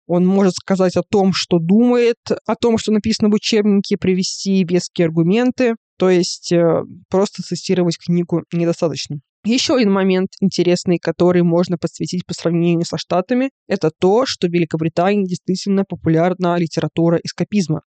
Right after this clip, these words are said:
Эскапизм — это попытки избежать от надоевшей рутины, неприятностей, тягостных мыслей в мир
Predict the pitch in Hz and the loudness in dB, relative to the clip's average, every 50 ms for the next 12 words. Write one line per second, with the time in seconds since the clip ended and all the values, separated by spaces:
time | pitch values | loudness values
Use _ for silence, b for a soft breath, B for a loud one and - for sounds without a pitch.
0 | _ _ _ - - - - 190 - - 233 285 277 - 311 294 285 - - - | _ _ _ -14 -12 -6 -6 -8 -4 -2 -2 -2 0 0 0 0 0 -2 -2 -4
1 | 214 - 208 190 185 170 - 233 240 - _ - 208 185 170 165 190 165 - 180 | -2 -2 -2 -4 -4 -2 -2 -2 -4 -4 _ -4 -4 -4 -2 -2 -2 0 2 2
2 | 185 196 196 - - 175 - 175 175 160 180 185 180 185 196 - - - 196 180 | 0 0 0 -2 -6 -2 0 -2 0 2 0 0 2 0 0 -2 -2 0 2 2
3 | 185 180 - - - 190 185 185 185 185 185 180 185 185 190 - 190 202 185 165 | 2 0 -2 -4 0 2 2 4 4 4 4 4 4 2 2 2 0 0 0 0
4 | 170 170 170 - 190 180 - - - - 196 185 175 - - - 190 185 185 180 | 0 0 0 0 0 -2 -2 -4 -4 -2 0 0 0 -2 -2 0 0 2 2 0
5 | - - 180 170 - - 180 175 180 185 - - 202 190 190 185 180 175 160 170 | -2 -2 -4 -4 -2 0 2 2 2 0 0 0 0 0 0 -2 -4 -2 -2 0
6 | 175 185 190 185 180 | 2 2 2 2 0